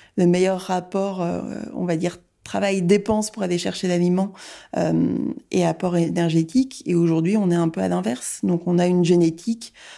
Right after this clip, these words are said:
euh, qui est pas adaptée à ça. Du coup, c'est une zone qui va nous pousser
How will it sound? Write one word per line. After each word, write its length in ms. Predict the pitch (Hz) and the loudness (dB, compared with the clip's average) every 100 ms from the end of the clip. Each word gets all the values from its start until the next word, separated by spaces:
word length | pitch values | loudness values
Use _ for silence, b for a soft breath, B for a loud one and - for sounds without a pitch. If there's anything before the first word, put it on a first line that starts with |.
| B - | B -6
euh, 300 | 170 - - | -4 -4 -6
qui 240 | - 175 | -4 -4
est 20 | |
pas 160 | 160 202 | -2 -2
adaptée 480 | 196 185 185 196 190 | -2 -2 -4 -4 -4
à 80 | |
ça. 220 | 180 180 - - | -4 -8 -14 -2
Du 220 | 185 190 | 2 4
coup, 160 | 190 254 | 4 0
c'est 160 | - | 2
une 220 | 202 185 | 4 4
zone 460 | 170 202 247 269 202 | 4 2 2 2 0
qui 100 | - | -2
va 100 | 180 | 0
nous 140 | 175 175 | 0 -2
pousser 600 | 180 214 - 240 277 | 0 0 2 0 0